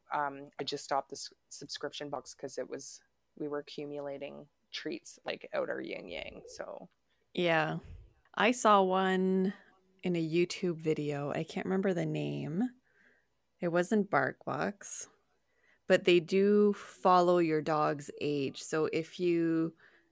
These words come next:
Speaker 2: subscribe when your dog is a puppy, they
Speaker 1: Mm-hmm.
Speaker 2: keep track of the dog's age, and they send appropriate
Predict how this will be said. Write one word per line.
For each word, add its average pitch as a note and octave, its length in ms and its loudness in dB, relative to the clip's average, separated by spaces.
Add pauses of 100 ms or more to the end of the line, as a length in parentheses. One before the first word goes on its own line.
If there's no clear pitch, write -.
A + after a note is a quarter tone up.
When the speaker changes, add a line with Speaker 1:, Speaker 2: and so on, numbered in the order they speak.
(440)
Speaker 2:
subscribe E3+ 1120 2 (100)
when E3 160 -2
your D3+ 120 0
dog D3+ 260 0
is D3 100 -4
a C#3+ 80 -6
puppy, F#3 680 0 (420)
they D#3+ 100 2
Speaker 1:
Mm-hmm. D#3+ 180 -4
Speaker 2:
keep - 40 -16
track F3 280 0
of E3 100 -2
the D#3+ 80 0
dog's D3 440 0
age, B3 420 0
and F3 180 2
they D#3+ 100 2
send D#3 540 -2
appropriate D#3+ 800 0